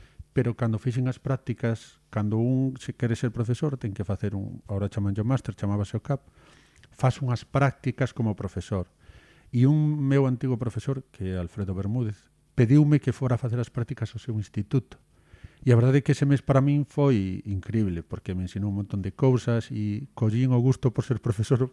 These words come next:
moi forte. Entón, cando aprobei, e ademais foi a primeira,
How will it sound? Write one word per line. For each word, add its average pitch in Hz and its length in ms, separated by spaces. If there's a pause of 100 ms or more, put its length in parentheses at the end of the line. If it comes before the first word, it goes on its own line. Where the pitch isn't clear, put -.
moi 117 160
forte. 107 400
Entón, 104 180
cando 110 240
aprobei, 143 560 (140)
e 92 80
ademais 95 420
foi 107 160
a 101 80
primeira, 127 400